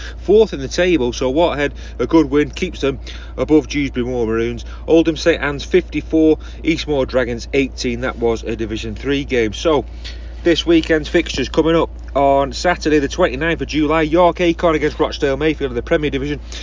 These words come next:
Division Two, a huge game. Dewsbury Moor Maroons face Waterhead Warriors, a chance for Waterhead to go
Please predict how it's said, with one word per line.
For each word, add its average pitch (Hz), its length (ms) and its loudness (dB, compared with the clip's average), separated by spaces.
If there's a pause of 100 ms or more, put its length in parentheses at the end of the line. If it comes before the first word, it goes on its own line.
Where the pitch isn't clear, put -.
Division 156 340 2
Two, 156 220 2
a 139 40 4
huge 170 420 -2
game. 120 260 2
Dewsbury 165 420 -2
Moor 160 200 2
Maroons 147 400 -2 (360)
face 127 240 0
Waterhead 147 400 4
Warriors, 127 300 4
a 123 80 -4
chance 147 260 -2
for 131 140 -4
Waterhead 123 400 0
to 113 100 -6
go 117 220 2